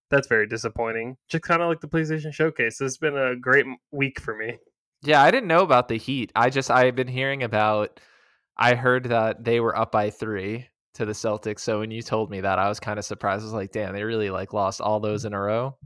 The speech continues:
Speaker 1: Yeah, last night we lost a, a, a, a very close game in game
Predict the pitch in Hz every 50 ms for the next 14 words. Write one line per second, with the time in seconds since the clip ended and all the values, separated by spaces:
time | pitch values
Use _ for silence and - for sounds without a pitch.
0 | _ _ _ _ _ - - _ _ _ - 131 127 127 127 131 143 160 185 202
1 | 190 - 190 185 180 170 165 160 160 156 151 147 - 156 139 135 113 - 139 131
2 | 123 - - 147 131 - _ _ _ _ _ _ _ - 147 139 131 - _ _
3 | _ - - _ _ _ _ _ - 160 165 160 147 - - - 147 131 131 123
4 | - 135 127 123 123 123 123 120 120 117 120 120 120 117 120 120 123